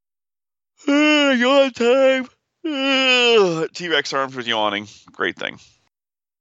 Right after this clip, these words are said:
Ticket number two two two nine one two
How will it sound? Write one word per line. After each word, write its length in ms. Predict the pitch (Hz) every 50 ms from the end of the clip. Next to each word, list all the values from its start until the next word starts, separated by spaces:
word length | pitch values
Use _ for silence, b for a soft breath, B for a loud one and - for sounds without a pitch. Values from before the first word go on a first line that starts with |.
| _ _ _ _
Ticket 280 | - 190 190 185 - 143
number 380 | 139 131 127 117 110 98 90 - _ _ b b b b b _ _ -
two 340 | - - 208 220 220 190 147 -
two 320 | - - 190 196 196 170 139 -
two 520 | - - - 202 196 175 139 120 85 67 - _ _ _ _ _ _ _ _ _
nine 500 | - 98 123 160 196 226 220 202 170 135
one 320 | 123 120 117 113 110 107 107
two 540 | - - - 117 110 110 110 120 143 170